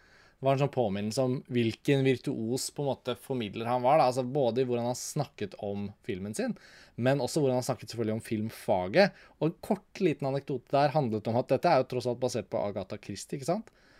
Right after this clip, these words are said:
Men som han sa, bare sånn, "Ja, men, eh, jo, jo, det er jo utrolig bra innhold der, men det er jo ikke film i forhold til da dialog, rytme, karakterer, schwung da." Så han hadde jo, øh, bidratt med rewrites, og han har en helt sånn egen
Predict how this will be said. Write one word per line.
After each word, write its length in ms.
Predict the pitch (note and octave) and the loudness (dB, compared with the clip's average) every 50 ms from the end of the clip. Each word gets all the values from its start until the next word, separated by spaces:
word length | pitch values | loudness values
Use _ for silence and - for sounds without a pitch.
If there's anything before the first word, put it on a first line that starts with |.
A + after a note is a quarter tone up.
| _ _ _ | _ _ _
Men 80 | E3+ D#3 | 0 2
som 100 | E3+ F3 | 4 4
han 100 | E3+ D3+ | 4 6
sa, 180 | - C#3+ D3 | 6 6 6
bare 160 | C#3+ D#3 D3 | 6 6 4
sånn, 300 | C#3 D3 C#3+ C#3+ D3 D3 D#3 | 6 6 6 6 4 4 4
"Ja, 200 | F#3+ A3 G#3 G3+ | 2 4 4 2
men, 200 | G3 F#3 F3 E3+ | 2 0 0 0
eh, 200 | E3+ D#3+ D#3 D3+ D3 | 2 2 2 2 4
jo, 120 | D3+ G3 G#3 | 6 8 8
jo, 160 | F3+ D#3+ D#3 | 8 8 6
det 80 | D3 D3 | 6 6
er 80 | D3 D3+ | 6 4
jo 100 | D#3+ D#3 | 2 0
utrolig 400 | - - C#3 B2 B2 D3 D#3 D3+ | 0 0 2 2 2 2 2 2
bra 360 | C#3 B2 A2 G#2+ A2 A2 A2 | 4 4 6 6 6 4 4
innhold 360 | - D3 B2+ G#2+ G2 F#2+ G2 | 2 0 -4 -2 -4 0 4
der, 180 | C3+ E3 E3+ B2+ - - | 4 4 4 2 -2 -6
men 160 | A2 A2+ A#2 | -6 0 2
det 80 | B2+ | 2
er 80 | A#2+ A2 G2+ | 2 2 0
jo 20 | - | -2
ikke 220 | - C#3+ D3+ D#3 | -2 -2 -2 -2
film 600 | C#3+ - - - - B2+ C3+ D#3+ E3+ C3 G2+ F#2 - _ _ _ _ - | -2 -6 -12 -6 -2 2 2 4 4 2 0 -4 -8 _ _ _ _ -12
i 60 | B2 | -10
forhold 260 | - - A2+ G#2+ G2 - | -6 -4 -4 -4 -4 -4
til 120 | A2+ G#2+ | -2 0
da 160 | G#2+ G2+ F#2+ F#2+ - _ - - _ - A2 | 0 0 0 -2 -6 _ -20 -20 _ -8 -4
dialog, 640 | A2 A2 G#2+ A2 A2+ A2+ A#2 A#2+ A#2+ A#2+ A#2 A#2 A#2+ - - _ _ - | -2 0 2 4 4 6 6 6 6 6 2 0 -6 -10 -18 _ _ -4
rytme, 640 | A2+ G#2+ - - _ _ - - A2 A#2 A#2 A#2 A2+ - - _ - | -4 -4 -4 -4 _ _ -8 -4 -2 -2 -2 -2 -4 -8 -18 _ -8
karakterer, 720 | - A#2+ A#2 - - - A2+ A2 G#2+ G#2 G2+ A2+ A2+ A#2 A#2 | -6 -4 -4 -4 0 0 2 2 2 2 2 2 0 0 -2
schwung 480 | - - - - A#2+ B2 C#3 D#3+ E3+ D#3+ | -4 -6 -4 2 4 4 4 4 4 2
da." 80 | D3 | 0
Så 180 | - - - C#3 | 0 -2 -2 0
han 160 | C#3 C3+ A#2+ | 0 0 2
hadde 80 | A#2+ B2 | 2 2
jo, 360 | C#3 D3+ D3 C#3+ - - - - _ _ - | 4 4 2 2 0 -4 -8 -14 _ _ -8
øh, 340 | C#3+ D3 - - - - - | -8 -6 -6 -6 -8 -8 -4
bidratt 400 | C3+ C#3 B2 G#2+ A2 A2 - - | 0 0 2 2 0 -2 -4 -4
med 260 | A2 A2 A2 G#2+ G#2+ - _ _ _ - - - - - _ | -2 0 0 0 -2 -4 _ _ _ -20 -20 -20 -20 -12 _
rewrites, 600 | A2+ A#2+ A#2 A#2 A2+ B2 C3 C3 - - - - - - - _ _ | 0 2 2 4 6 4 4 2 0 -6 -8 -8 -10 -14 -20 _ _
og 540 | - B2 B2 B2 A#2+ A#2+ A#2+ A#2+ C#3+ D#3 - - | 0 2 2 4 2 2 0 -2 -4 -6 -4 -2
han 140 | D3+ D#3+ | -2 -2
har 360 | D#3 - - - A#2+ C3 E3+ F#3+ | -2 -2 -4 0 0 2 2 2
en 80 | G3 F#3+ | 0 -2
helt 360 | F#3+ - - F3 F#3 F#3+ F#3 | -2 -2 0 0 0 0 -2
sånn 220 | - - F3 F3 - | -4 -6 -6 -4 -4
egen 580 | - D#3+ C#3+ A#2+ G#2 G2 G2 B2 C3 C#3 C3+ | -2 -2 0 -2 -2 -2 -2 -2 -2 -4 -6